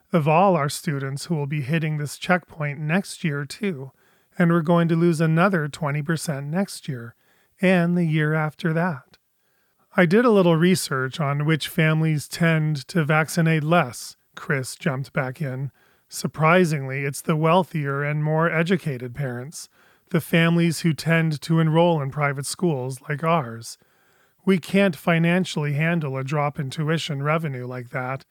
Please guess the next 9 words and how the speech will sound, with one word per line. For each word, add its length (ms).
not 240
for 180
more 220
than 220
two 260
years 400
in 100
a 80
row. 460